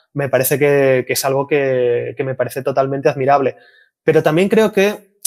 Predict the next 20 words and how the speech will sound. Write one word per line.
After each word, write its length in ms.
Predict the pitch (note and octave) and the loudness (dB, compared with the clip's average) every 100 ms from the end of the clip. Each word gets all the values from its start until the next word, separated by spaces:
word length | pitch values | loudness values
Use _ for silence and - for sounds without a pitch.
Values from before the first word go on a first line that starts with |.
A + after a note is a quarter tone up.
| - - | -10 -4
y 140 | E3+ | -2
una 180 | F3 F#3 | 0 -2
cosa 180 | F#3 E3+ | -2 -2
que 60 | |
me 120 | E3+ | 0
parece 200 | D#3+ C#3 | -2 -2
muy 140 | D#3 D3 | -2 -2
importante 480 | C#3 C3 D3 C#3+ C#3+ | -2 -4 -4 0 0
hoy 100 | C#3 | 0
en 100 | C#3 | 2
día 120 | D3 | 0
es 100 | D3 | 0
acabar 320 | C#3+ C3+ C3+ | 0 0 0
con 240 | D3 C#3 | -4 -6
esta 240 | C3+ - C#3 | -6 -6 -2
polarización 640 | C#3 C3 C3 C#3 - C#3+ | 0 2 0 -2 -2 -2
que 60 | C3+ | -2
nos 140 | B2+ | -6
está 240 | - C#3 C3 | -8 -6 -6
matando, 540 | B2+ C#3 C#3 C#3+ | -2 -2 -2 -4